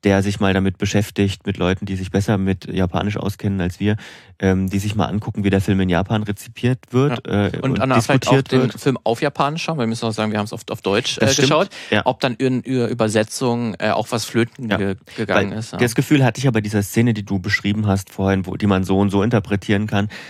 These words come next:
Speaker 1: das könnte leicht auch ein Zungenschlag sein, der in der Übersetzung reingekommen
Speaker 2: Ja.
Speaker 1: ist.
Speaker 2: Ja.
Speaker 1: So, ja. Ähm, nichtsdestotrotz, insgesamt ist der Film,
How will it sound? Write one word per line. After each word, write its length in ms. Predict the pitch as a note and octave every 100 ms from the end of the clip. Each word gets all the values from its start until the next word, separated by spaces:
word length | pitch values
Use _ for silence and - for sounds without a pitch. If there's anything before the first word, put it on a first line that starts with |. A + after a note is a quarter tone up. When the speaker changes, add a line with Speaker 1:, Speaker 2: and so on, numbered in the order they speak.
| -
Speaker 1:
das 520 | - F#2+ G#2 G#2+ - -
könnte 540 | - A#2+ D3 E3 D#3+
leicht 480 | C3 G#2 B2 C#3 -
auch 240 | G2 A#2
ein 120 | A#2
Zungenschlag 680 | - A#2+ C3+ C#3+ B2 G#2+ G#2+
sein, 460 | - F#2+ G2+ G#2+ A2
der 360 | G#2 G2+ G#2 -
in 100 | G#2
der 120 | G2+
Übersetzung 500 | F#2 G2+ F#2+ - G#2+
reingekommen 1200 | F2+ E2 E2 D#2+ - - F#2 D#2+ - - F2 E2+ -
Speaker 2:
Ja. 60 | -
Speaker 1:
ist. 260 | - - _
Speaker 2:
Ja. 60 | A2
Speaker 1:
So, 200 | F2 D2+ - - - - _
ja. 280 | D#2+ E2 F#2 _ - - - - _ _ _ -
Ähm, 420 | G#2 G#2 G2 F#2+ - _ -
nichtsdestotrotz, 800 | A#2 - D3 C#3 - D3 - -
insgesamt 720 | - E3+ - D3 G#2+ F#2+ F#2+ - _ _ _ -
ist 200 | F#2+ G#2+
der 80 |
Film, 380 | G2+ G#2+ G2+ G2